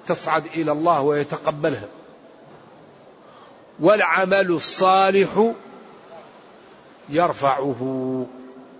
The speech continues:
هذه فيها أقوال للعلماء. والعمل الصالح يرفعه الكلم الطيب، أو العمل الصالح يرفعه الله، أو العمل الصالح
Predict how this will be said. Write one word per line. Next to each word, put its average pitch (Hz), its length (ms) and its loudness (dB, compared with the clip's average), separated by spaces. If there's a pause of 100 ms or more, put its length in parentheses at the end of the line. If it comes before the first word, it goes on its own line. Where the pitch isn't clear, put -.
(540)
هذه 208 160 2
فيها 180 220 2
أقوال 180 340 0
للعلماء. 156 580 -2 (1600)
والعمل 190 560 2
الصالح 208 680 2 (460)
يرفعه 175 560 2
الكلم 160 440 -2
الطيب، 139 440 -8 (720)
أو 226 240 4
العمل 202 420 4
الصالح 208 680 4 (160)
يرفعه 165 600 2
الله، 160 320 0 (1040)
أو 240 200 6
العمل 214 440 4
الصالح 220 680 4